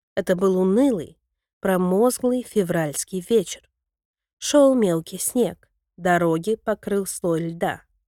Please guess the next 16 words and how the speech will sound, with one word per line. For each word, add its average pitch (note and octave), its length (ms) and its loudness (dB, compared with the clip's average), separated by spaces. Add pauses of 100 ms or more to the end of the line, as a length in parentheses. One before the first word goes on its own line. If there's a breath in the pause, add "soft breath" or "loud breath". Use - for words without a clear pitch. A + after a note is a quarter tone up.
(640)
Из-за C4+ 280 2
сильного F3+ 640 0
ветра C4 420 0
казалось, B3 800 -4 (160)
что F#3 240 -4
температура G3+ 960 -2 (420)
на C4 160 4
пятнадцать D4+ 640 0
градусов F#3+ 720 -4
ниже, A3+ 400 2
чем F3+ 300 -4
на E3+ 100 -2
самом E3+ 460 -4
деле. G#3 400 -2 (880)
Но F3+ 180 0
Виктор G#3+ 580 -2